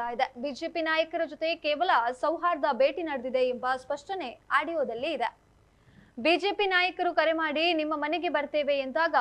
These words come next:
ಬನ್ನಿ ಎಂದು ಹೇಳಿದ್ದೆ. ಕೇವಲ ಸೌಹಾರ್ದ ಭೇಟಿಗಾಗಿ ಮಾತ್ರ ಬನ್ನಿ, ಬೇರೆ ಯಾವುದೇ ತಪ್ಪು ಸಂದೇಶ ಹೋಗ್ಬಾರ್ದು ಅಂತ ನಾನು ಮೊದಲೇ ಬಿ ಜೆ ಪಿ ನಾಯಕರಿಗೆ ತಿಳಿಸಿದ್ದೆ.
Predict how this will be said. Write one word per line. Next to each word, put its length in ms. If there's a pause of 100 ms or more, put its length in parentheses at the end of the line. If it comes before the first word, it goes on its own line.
(140)
ಬನ್ನಿ 340
ಎಂದು 240
ಹೇಳಿದ್ದೆ. 520 (300)
ಕೇವಲ 280 (120)
ಸೌಹಾರ್ದ 540
ಭೇಟಿಗಾಗಿ 520
ಮಾತ್ರ 380
ಬನ್ನಿ, 380
ಬೇರೆ 300
ಯಾವುದೇ 420
ತಪ್ಪು 340
ಸಂದೇಶ 480
ಹೋಗ್ಬಾರ್ದು 560
ಅಂತ 180 (120)
ನಾನು 260
ಮೊದಲೇ 480
ಬಿ 160
ಜೆ 140
ಪಿ 140
ನಾಯಕರಿಗೆ 520
ತಿಳಿಸಿದ್ದೆ. 560